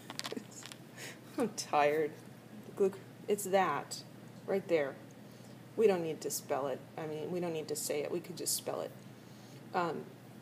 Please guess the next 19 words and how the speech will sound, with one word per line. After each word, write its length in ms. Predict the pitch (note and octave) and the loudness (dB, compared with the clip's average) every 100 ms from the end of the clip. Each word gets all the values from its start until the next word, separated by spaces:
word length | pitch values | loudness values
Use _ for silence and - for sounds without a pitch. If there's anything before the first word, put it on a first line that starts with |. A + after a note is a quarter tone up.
| - - - - - - - - - - - - | -16 -16 -16 -16 -16 -16 -16 -16 -14 -14 -14 -4
so 240 | - A#3 G3+ | 8 12 12
this 320 | G#3 C4 - | 12 8 8
is 140 | C4+ | 4
the 180 | A3 G3+ | 4 6
acid 380 | G3+ G#3 - F#3 | 6 6 4 4
version, 580 | F#3 F3+ E3+ F3+ E3+ E3+ - - | 4 2 2 0 -2 -4 -10 -4
and 180 | F#3+ F3+ | 0 4
this 300 | F#3 F#3 - - | 4 4 2 2
is 240 | F3+ F3+ | 2 0
the 240 | F#3+ F3+ - | -2 -2 2
ion 480 | F3+ F3 F3 E3+ E3 | 4 6 4 4 4
version 500 | E3 D#3+ D#3+ D#3 D3 - - | 2 2 0 -4 -4 -6 0
of 260 | D#3 D3+ - | 2 2 0
glucuronic 600 | E3+ D#3+ - D3+ C#3+ D#3 | 0 0 0 -2 -2 -6
acid. 340 | F#2 - - - - - - - | -6 -6 -6 -8 -12 -16 -16 -10
So 260 | - A3 G3 - | 4 12 12 12
hyalo-, 460 | A3+ B3 C4+ A3+ - - | 10 12 12 8 6 2
hyaluronic 720 | G#3+ A3+ G#3 F#3 G3 B3+ B3+ | 8 10 10 8 8 6 4
acid 560 | E3+ D#3+ - D#3 D#3 | 2 2 0 0 0